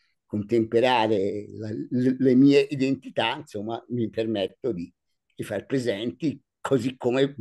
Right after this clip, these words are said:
per dire, non ho capito perché né i lincei per la scuola, che è una bella cosa, poi non c'è la storia.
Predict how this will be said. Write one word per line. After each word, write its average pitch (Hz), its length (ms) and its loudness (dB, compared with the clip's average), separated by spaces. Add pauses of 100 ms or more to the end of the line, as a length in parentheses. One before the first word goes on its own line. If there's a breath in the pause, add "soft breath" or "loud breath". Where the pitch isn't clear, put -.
(140)
per 110 200 -4
dire, 123 480 -2 (800 soft breath)
non 143 240 4
ho 151 160 4
capito 139 420 0
perché 147 720 -2
né 127 600 -6 (500)
i 165 80 -2
lincei 131 540 0
per 120 160 -2
la 123 100 -2
scuola, 117 560 2
che - 100 -6
è - 20 -2
una 117 120 -4
bella 131 260 -4
cosa, - 520 -8 (760)
poi 104 160 -4
non 123 140 -4
c'è 117 160 -8
la 117 120 -8
storia. - 480 -14